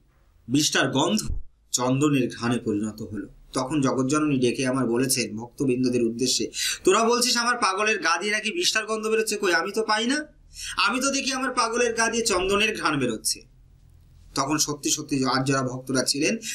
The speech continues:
সবাই দেখলেন যে বিচরণের গায়ে আর বিষ্ঠার গন্ধ নেই, বিচরণের গা দিয়ে এবার চন্দনের ঘ্রাণ বেরোচ্ছে। এহেন বিচরণ পাগল।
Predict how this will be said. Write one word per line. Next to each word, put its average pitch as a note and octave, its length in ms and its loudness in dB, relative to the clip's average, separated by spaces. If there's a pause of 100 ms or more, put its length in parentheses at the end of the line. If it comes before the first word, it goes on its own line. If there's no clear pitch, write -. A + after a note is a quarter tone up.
সবাই G3 480 2
দেখলেন E3+ 420 0 (240)
যে C#3 120 2
বিচরণের D3+ 480 2
গায়ে C#3 260 2
আর C#3+ 240 2
বিষ্ঠার D#3 340 0
গন্ধ D3+ 220 2
নেই, C3 320 2 (220)
বিচরণের C3+ 440 4
গা A#2+ 180 2
দিয়ে B2 220 2
এবার B2+ 500 2 (640)
চন্দনের C3 640 2
ঘ্রাণ A2 180 0
বেরোচ্ছে। G#2 520 -2
এহেন F#3+ 300 2
বিচরণ A#2 360 0
পাগল। - 300 -16